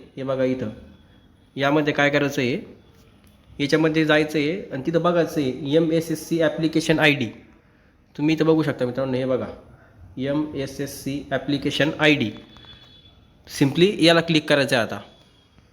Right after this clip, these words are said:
ते बघायचं कोणत्या ठिकाणी आहे आणि त्याला क्लिक करायचं. तर मी तुम्हाला दाखवतो इथं क्लिक करून. हे बघा, या ठिकाणी मित्रांनो, आता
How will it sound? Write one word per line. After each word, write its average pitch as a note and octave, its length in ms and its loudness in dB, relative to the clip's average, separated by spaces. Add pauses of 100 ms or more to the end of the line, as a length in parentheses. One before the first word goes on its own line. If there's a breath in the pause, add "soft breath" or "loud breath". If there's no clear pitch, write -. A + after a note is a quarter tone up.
(360)
ते C3+ 60 -2
बघायचं D#3+ 340 4
कोणत्या D#3+ 300 0
ठिकाणी C3 300 0
आहे C#3 100 0
आणि D#3 140 0
त्याला E3 180 -2
क्लिक D#3+ 280 -6
करायचं. G#2+ 280 -4 (580 soft breath)
तर C3 80 -8
मी C3 100 -8
तुम्हाला C#3+ 220 -2
दाखवतो C3+ 300 -4
इथं B2+ 120 -2
क्लिक A#2 220 -6
करून. G#2+ 240 -8 (760 loud breath)
हे B2+ 100 2
बघा, A#2 180 2 (440)
या C3+ 80 -2
ठिकाणी C3+ 300 0
मित्रांनो, C#3 480 0
आता C#3+ 280 -2